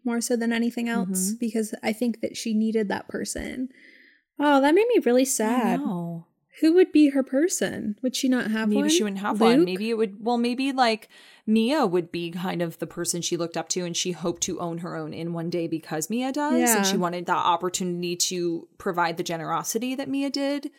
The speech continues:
Speaker 2: for her and the guidance to somebody else.
Speaker 1: Yeah.
Speaker 2: I don't know.
Speaker 1: That would, we would lose so much of, like, I feel like Lorelai's storyline because, like, Sookie is so essential to, like,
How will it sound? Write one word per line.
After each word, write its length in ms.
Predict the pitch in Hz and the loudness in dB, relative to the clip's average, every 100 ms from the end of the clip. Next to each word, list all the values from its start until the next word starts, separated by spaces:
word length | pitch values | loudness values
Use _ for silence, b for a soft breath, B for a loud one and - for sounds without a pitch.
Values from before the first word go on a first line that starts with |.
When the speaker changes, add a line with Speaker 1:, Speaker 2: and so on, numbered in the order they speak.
| b b _ | b b _
Speaker 2:
for 240 | - 262 | -2 -2
her 200 | 262 269 | 0 -2
and 120 | 262 | -2
the 40 | 214 | -2
guidance 800 | 185 160 202 302 339 349 - - | 0 0 -2 -2 -2 -2 -2 -2
to 120 | 196 | 0
somebody 280 | 196 175 165 | 0 0 -2
else. 380 | 170 330 466 247 | -2 -2 -2 0
Speaker 1:
Yeah. 480 | 247 269 277 247 220 | 2 2 0 -2 0
Speaker 2:
I 60 | |
don't 140 | 208 208 | 0 -2
know. 360 | 415 - - _ | -4 -8 -10 _
Speaker 1:
That 140 | 320 | 0
would, 200 | 359 320 | 2 2
we 120 | 262 285 | 2 4
would 180 | 339 | 6
lose 260 | 381 381 - | 8 6 6
so 240 | - 233 | 2 2
much 300 | 226 208 - | 2 0 -4
of, 100 | 220 | -2
like, 280 | 208 214 - _ _ _ - | 0 0 -2 _ _ _ -6
I 120 | 220 | -6
feel 260 | - 226 220 | 0 0 2
like 360 | 220 214 _ _ _ _ _ _ _ _ - | 2 0 _ _ _ _ _ _ _ _ -4
Lorelai's 640 | 214 220 214 214 214 214 208 | 0 2 2 2 2 0 0
storyline 1000 | - - 208 208 240 269 285 302 302 277 | -2 -2 0 0 2 2 4 4 6 4
because, 320 | 262 226 226 | 2 0 0
like, 120 | 220 | 0
Sookie 420 | - - 240 311 | 0 -2 0 2
is 100 | 320 - | 4 2
so 120 | 226 | 0
essential 460 | 214 214 208 226 214 | 0 0 -2 -2 -4
to, 140 | 220 | -2
like, 280 | 202 160 | -2 -2